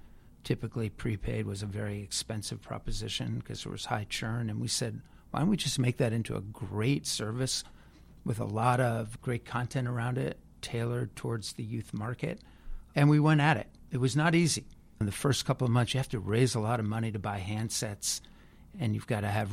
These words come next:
retailers that will accept them. You know, we had a couple of times where we were close to shutting down the business. I remember telling Richard we had to raise something like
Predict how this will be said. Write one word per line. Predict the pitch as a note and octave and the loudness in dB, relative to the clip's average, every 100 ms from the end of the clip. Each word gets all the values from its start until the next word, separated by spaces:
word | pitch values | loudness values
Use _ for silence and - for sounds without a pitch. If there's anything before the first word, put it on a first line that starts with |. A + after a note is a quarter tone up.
| A2 | 2
retailers | A#2+ - A#2+ G#2+ G#2+ A2 G#2+ G2+ - | 2 4 2 4 2 6 6 6 2
that | G2+ G2 - - - | -4 -6 -6 -14 -4
will | G#2+ G#2 | -2 -2
accept | - - B2+ - | -2 0 0 2
them. | F#2+ F2+ D#2+ - - - - - - - | 0 0 -4 -14 -20 -20 -20 -20 -20 2
You | D#3 | 8
know, | D#3 | 10
we | C#3 | 10
had | G3+ | 8
a | A3 | 6
couple | - C#3+ F3 | 4 6 8
of | C#3+ | 6
times | - C3+ A#2+ A2 | 8 6 6 4
where | G#2+ | 6
we | A#2 | 6
were | B2+ | 6
close | - B2 A2+ - | 4 0 0 -2
to | |
shutting | - A#2 A2 G#2+ | 0 2 4 4
down | A2 G#2+ | 4 2
the | F#2+ | 2
business. | A#2 A#2+ G#2 G2 | 2 4 2 2
I | A#2 | 2
remember | A2 A2 A#2 A2 | 4 4 6 4
telling | G2+ - A#2+ G#2+ | 2 2 4 4
Richard | G#2+ A#2 - G#2+ G2+ | 4 2 4 4 4
we | A2 | 4
had | A2 | 4
to | |
raise | G2+ G#2 G#2+ G2+ - - - - - - - - | 4 4 4 2 0 -6 -8 -20 -20 -20 -20 -14
something | - C#3 B2+ A#2+ | -4 -2 0 0
like | G#2+ | 0